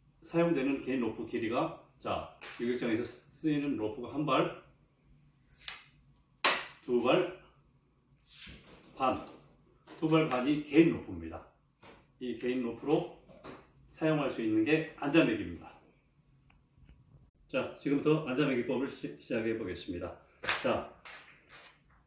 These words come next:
양손으로 잡고 내 몸을 안으로 쏙 넣습니다. 쏙 넣어서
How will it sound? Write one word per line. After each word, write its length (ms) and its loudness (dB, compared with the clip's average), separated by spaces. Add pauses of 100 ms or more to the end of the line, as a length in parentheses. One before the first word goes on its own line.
(100)
양손으로 480 4
잡고 680 0 (840)
내 120 2
몸을 560 0
안으로 340 0
쏙 240 2
넣습니다. 320 -2 (180)
쏙 200 0
넣어서 440 2